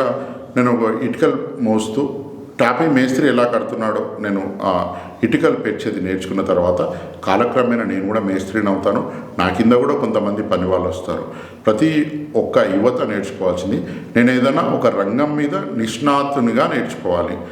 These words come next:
ఖచ్చితంగా నేను నేర్చుకున్నప్పుడే నాకు ఆర్థిక సౌకర్యం ఉంటుంది, నా కుటుంబానికి ఏదైనా నేను ఆర్థిక భరోసా ఇవ్వగలుగుతాను, నన్ను చూసి ఇంకొక యువత నేర్చుకుంటారు, ఆయన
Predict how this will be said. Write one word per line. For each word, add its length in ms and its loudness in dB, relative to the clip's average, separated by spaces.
ఖచ్చితంగా 560 4
నేను 220 0
నేర్చుకున్నప్పుడే 720 0
నాకు 440 0
ఆర్థిక 360 0
సౌకర్యం 640 0
ఉంటుంది, 440 -2
నా 60 4
కుటుంబానికి 680 2
ఏదైనా 220 0
నేను 200 -2
ఆర్థిక 320 0
భరోసా 360 0
ఇవ్వగలుగుతాను, 720 -2
నన్ను 200 4
చూసి 360 2
ఇంకొక 380 0
యువత 300 2
నేర్చుకుంటారు, 760 0
ఆయన 200 4